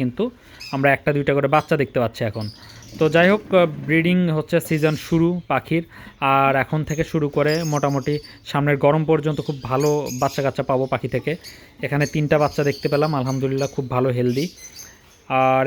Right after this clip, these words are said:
এখানে দেখতে পাচ্ছি এইটা আমাদের একটা বিশেষ পাখি, একটু আগে যেটা দেখলেন, এটা নিয়ে পরে একদিন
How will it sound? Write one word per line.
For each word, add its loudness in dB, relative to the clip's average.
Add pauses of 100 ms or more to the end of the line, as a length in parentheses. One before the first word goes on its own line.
এখানে -2 (100)
দেখতে -4
পাচ্ছি -2 (180)
এইটা 0
আমাদের 2
একটা -4
বিশেষ -2 (100)
পাখি, 0 (100)
একটু -8
আগে 0
যেটা 0
দেখলেন, -2 (500)
এটা 2
নিয়ে 2 (160)
পরে 4
একদিন -4